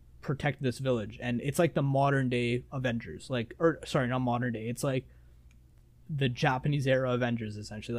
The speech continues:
Like, it's so, it's so interesting to see how modern day cinema kind of borrows from this old school kind of way of s-, telling stories, and from a whole different country, a whole different style and era. And, like, I would just,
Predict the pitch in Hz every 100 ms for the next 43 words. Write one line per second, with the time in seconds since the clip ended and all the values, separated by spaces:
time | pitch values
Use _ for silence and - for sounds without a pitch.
0 | 120 123 - 156 151 143 - - - -
1 | - 147 143 - 180 151 160 160 156 156
2 | - 143 123 131 123 120 127 127 127 123
3 | - 127 127 117 127 123 127 120 120 123
4 | - - 123 117 117 - 131 117 - -
5 | 139 135 - 139 123 120 113 - - -
6 | - - - 135 117 113 - - 139 127
7 | 123 120 - 139 120 123 - 147 143 139
8 | 123 120 113 - - - - 143 127 -
9 | 151 139 135 123 151 151 - 147 135 123
10 | 131 131 123 120 - 123 127 123 123 110
11 | 123 127 127 123 110 110 - - - -
12 | - - 131 135 127 120